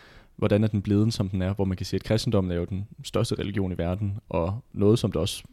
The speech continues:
er en del af, af det at bo i Danmark, hvor det jo er den største religion, som halv-, jeg tror, firs procent af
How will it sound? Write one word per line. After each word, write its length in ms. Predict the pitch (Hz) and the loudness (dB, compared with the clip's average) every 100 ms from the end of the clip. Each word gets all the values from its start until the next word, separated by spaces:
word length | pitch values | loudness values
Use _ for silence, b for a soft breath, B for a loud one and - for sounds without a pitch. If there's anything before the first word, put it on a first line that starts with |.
| _ _ - | _ _ -2
er 80 | 95 | 0
en 60 | |
del 220 | 92 110 | 2 2
af, 260 | 92 92 95 - | 4 2 -2 -6
af 160 | - - - | -6 -6 -2
det 80 | 113 | 2
at 60 | 98 | 2
bo 140 | 107 | 2
i 40 | 95 | 2
Danmark, 340 | 92 110 107 | 2 2 0
hvor 120 | 98 | 0
det 80 | 92 | 2
jo 80 | 92 | 2
er 80 | 101 | 2
den 240 | 92 90 104 120 _ | 0 -4 -6 -10 _
største 320 | - 95 110 | -4 -2 0
religion, 360 | 98 92 104 92 | 0 0 0 0
som 160 | - 90 | -2 -4
halv-, 140 | 90 _ - | -4 _ -18
jeg 60 | - | -4
tror, 140 | 107 | -2
firs 240 | 90 127 - | 2 0 0
procent 340 | 104 104 95 | -2 -2 0
af 320 | 90 92 98 | 0 -2 -4